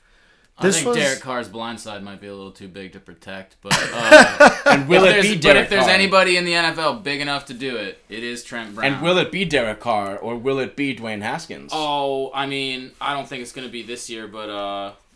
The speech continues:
Speaker 1: I'll, I'll tell ya, if, uh, A B takes a significant statistical hit with Ca-, Carr at quarterback, he might, uh, he might rock the boat enough to get them to think about drafting one next year.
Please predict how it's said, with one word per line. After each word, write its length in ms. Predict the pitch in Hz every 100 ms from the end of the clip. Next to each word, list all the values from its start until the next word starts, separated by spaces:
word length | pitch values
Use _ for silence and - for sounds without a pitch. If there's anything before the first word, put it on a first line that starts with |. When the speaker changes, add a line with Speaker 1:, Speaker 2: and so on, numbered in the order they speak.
| -
Speaker 1:
I'll, 200 | 113 - 113
I'll 160 | 123
tell 280 | - 120 131
ya, 180 | 123 113
if, 440 | 104 110 - -
uh, 280 | 110 104 104 - -
A 140 | 120
B 200 | 117 120
takes 320 | 123 107 101
a 80 | 107
significant 720 | - 107 104 107 110 110 101
statistical 800 | - - 101 110 - 110 107 98
hit 380 | 92 110 101 - _ _ _
with 220 | 98 95
Ca-, 300 | - 101 101
Carr 300 | - 113 104
at 80 | 101
quarterback, 540 | - 101 101 98 95 -
he 120 | 107
might, 300 | 104 101 95
uh, 300 | 95 92 98 _ _ _ _ _ _
he 120 | 120
might 180 | 110 98
rock 240 | 104 101 -
the 60 |
boat 300 | 104 101 101
enough 260 | 101 98 -
to 100 | 101
get 200 | 101 104
them 140 | 98
to 60 | 92
think 220 | 104 95
about 300 | 98 92 90
drafting 480 | 104 98 - 95 95
one 180 | 90 95
next 300 | 107 - 98
year. 220 | 90